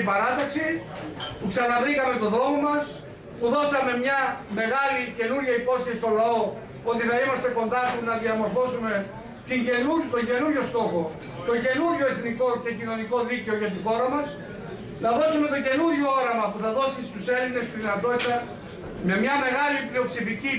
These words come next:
πολιτική και πορεία να, να αλλάξουν τα πράγματα προς το καλύτερο. Νομίζω λοιπόν ότι εμείς είμαστε αυτοί οι οποίοι μπορούμε να εγγυηθούμε σήμερα το διαφορετικό. Λένε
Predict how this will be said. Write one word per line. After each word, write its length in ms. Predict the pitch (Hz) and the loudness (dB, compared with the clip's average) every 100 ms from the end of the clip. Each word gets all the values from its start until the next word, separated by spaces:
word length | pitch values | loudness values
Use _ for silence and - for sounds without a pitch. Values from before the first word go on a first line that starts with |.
| 233 | 0
πολιτική 460 | 214 196 190 277 285 247 220 214 214 | 0 0 -2 -2 -2 -2 0 0 0
και 80 | 208 208 | 0 2
πορεία 340 | 214 269 294 285 117 - - - 190 | 2 2 0 0 -4 -12 -14 -10 -2
να, 80 | 247 254 247 220 | 0 0 0 0
να 60 | 220 | 2
αλλάξουν 360 | 214 269 269 254 214 | 2 2 0 -2 0
τα 40 | 208 | 2
πράγματα 340 | 240 240 226 220 | 2 2 0 0
προς 120 | 214 214 | 0 0
το 40 | 190 | 0
καλύτερο. 380 | 185 165 147 127 - - - - - - - 190 | 2 0 -2 -6 -10 -14 -14 -14 -14 -14 -4 2
Νομίζω 260 | 202 269 269 262 | 2 4 2 4
λοιπόν 240 | 247 254 247 247 | 4 4 2 2
ότι 220 | 240 233 226 226 - - - - - - 202 | 0 0 0 -2 -4 -8 -10 -12 -8 -2 2
εμείς 200 | 285 - 285 | 2 2 2
είμαστε 340 | 262 240 233 208 | 2 2 2 0
αυτοί 240 | - 226 254 269 - - - - 214 | 0 0 0 -2 -8 -12 -14 -8 0
οι 60 | 220 208 | 2 2
οποίοι 240 | - 262 226 | 2 2 4
μπορούμε 360 | 226 226 269 254 | 4 4 2 2
να 40 | 240 233 | 2 0
εγγυηθούμε 540 | 202 226 - 285 254 190 220 | 0 0 0 2 2 2 2
σήμερα 320 | 214 202 220 220 - - - - | 2 2 2 0 -2 -4 -4 -2
το 60 | 226 220 | 0 0
διαφορετικό. 580 | 220 214 208 202 196 170 - - - - - - 285 | 0 0 0 0 0 0 -2 -8 -12 -14 -14 -4 0
Λένε 200 | 302 | 2